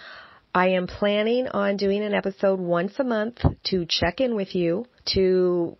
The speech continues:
occasionally interview an author that I find interesting, or to talk to you about my retirement journey, or to,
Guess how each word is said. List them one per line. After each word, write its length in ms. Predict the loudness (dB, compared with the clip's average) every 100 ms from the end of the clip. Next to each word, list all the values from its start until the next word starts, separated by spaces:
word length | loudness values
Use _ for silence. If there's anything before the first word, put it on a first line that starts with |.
| -2
occasionally 1500 | 0 2 2 2 0 0 0 0 -2 -2 -2 -2 -2 -4 -8 -14 -20 -20 _ _
interview 760 | 0 2 0 0 0 2 0 0 -2
an 160 | -2
author 580 | 0 0 0 2 2 4
that 140 | 2 0
I 120 | -2
find 320 | -2 -2 0
interesting, 840 | -2 -2 -4 -2 -2 0 0 -2 -6 -16 -20 -20 _ -2
or 560 | 2 2 2 2 0 -4
to 100 | -2
talk 300 | 0 0 0
to 100 | 0
you 140 | 0
about 580 | 2 2 2 2 2 0 -2
my 460 | 0 2 4 4
retirement 720 | 2 0 0 0 0 -2 -2
journey, 600 | -2 0 0 -2 -4 -6 -8 -20 -18 -2
or 760 | 0 2 4 4 4 4 2 0 -4 -2
to, 600 | 0 0 0 0 0 -2